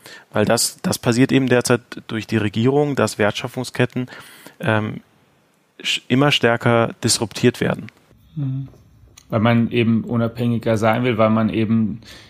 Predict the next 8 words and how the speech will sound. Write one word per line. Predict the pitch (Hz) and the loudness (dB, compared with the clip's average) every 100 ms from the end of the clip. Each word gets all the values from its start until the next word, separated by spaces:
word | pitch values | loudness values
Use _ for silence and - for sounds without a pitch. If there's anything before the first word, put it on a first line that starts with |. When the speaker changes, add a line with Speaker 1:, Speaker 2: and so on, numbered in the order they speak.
| _ _ _ _ _ _ _ - | _ _ _ _ _ _ _ -2
Speaker 2:
über | 139 135 127 | 0 2 0
diese, | 123 120 104 110 104 95 - _ _ _ - - - - | 2 2 2 2 0 -4 -16 _ _ _ -20 -20 -16 -2
ähm, | 110 107 - - - - - - | -2 -2 -6 -14 -20 -20 -20 -6
wie | 107 110 | 0 0
alle | 107 107 107 | 0 2 2
Ökonomen | 107 113 110 107 107 | 0 0 2 4 2
wissen, | 107 - 120 | 0 0 -2
vorteilhaften | - 113 117 120 107 113 113 - 113 107 | -2 -4 0 -2 0 0 -2 -2 0 0